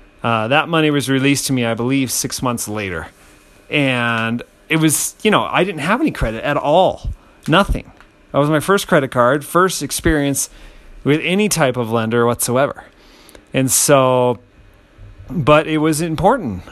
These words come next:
I, uh, I got that credit card. I made all my payments on time. I, I didn't use very much of it.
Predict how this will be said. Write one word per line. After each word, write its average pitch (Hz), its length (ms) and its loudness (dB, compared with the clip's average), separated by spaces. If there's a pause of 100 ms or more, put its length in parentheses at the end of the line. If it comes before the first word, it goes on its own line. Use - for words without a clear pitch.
I, 131 440 2
uh, 127 220 2 (640)
I 131 140 2
got 139 240 4
that 160 160 0
credit 151 240 2
card. 165 240 4
I 147 80 0
made 131 220 0
all 139 180 4
my 135 160 0
payments 135 400 -2
on 135 140 0
time. 131 360 0
I, 113 240 -2 (220)
I 147 80 -2
didn't 151 200 -2
use 135 260 2
very 123 220 4
much 113 260 -4
of 117 80 0
it. 170 200 0